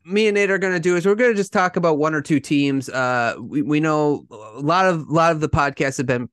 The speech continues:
talking about the playoffs and getting excited for the playoffs, but we're gonna take a break this week and we're gonna talk about a couple teams that have been eliminated from the playoffs, uh, their off season, and sort of, like, uh,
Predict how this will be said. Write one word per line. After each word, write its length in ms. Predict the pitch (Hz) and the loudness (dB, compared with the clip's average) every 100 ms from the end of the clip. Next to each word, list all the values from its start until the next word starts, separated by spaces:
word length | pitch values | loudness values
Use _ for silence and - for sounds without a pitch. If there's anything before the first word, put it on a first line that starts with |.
| - | -4
talking 260 | 135 131 | -2 0
about 180 | 123 117 | -2 -4
the 80 | 101 | -4
playoffs 640 | - 214 190 175 170 165 | 0 2 4 4 2 0
and 80 | 135 | -4
getting 240 | 123 120 | -4 -4
excited 400 | 113 - 165 160 | -8 -2 0 0
for 120 | 156 156 | -2 -2
the 60 | |
playoffs, 360 | 170 156 151 - | 0 0 0 0
but 100 | 139 | 0
we're 120 | 147 | 2
gonna 140 | 185 | 2
take 160 | 160 170 | 0 0
a 60 | 139 | 0
break 240 | 131 135 | -2 -2
this 160 | 131 - | -4 -4
week 120 | 131 | -4
and 80 | 131 | -4
we're 120 | 139 | -2
gonna 140 | 143 | -2
talk 180 | 143 135 | -2 -2
about 280 | 131 123 - - | -2 -2 -4 -10
a 80 | 127 | -6
couple 260 | 151 143 | -4 -4
teams 280 | 123 135 123 | -4 -4 -4
that 100 | 117 | -4
have 180 | 117 117 | -4 -4
been 140 | 123 | -6
eliminated 680 | 110 101 139 180 165 143 127 | -6 -2 0 2 2 2 0
from 120 | 135 | -4
the 80 | 117 | -6
playoffs, 420 | 135 117 113 113 - - _ _ | -4 -2 -4 -6 -14 -20 _ _
uh, 220 | - 117 - | -6 -6 -4
their 260 | 131 151 135 | -2 0 0
off 220 | 143 135 | 0 -2
season, 580 | - 135 127 131 120 120 _ _ _ _ | -2 -4 -2 -4 -6 -10 _ _ _ _
and 180 | 117 120 | -10 -8
sort 280 | - 151 135 | -4 -2 0
of, 100 | 131 | 0
like, 340 | 120 117 117 - _ _ _ _ | -2 -4 -6 -12 _ _ _ _
uh, 360 | 117 113 107 104 | -4 -2 -2 -4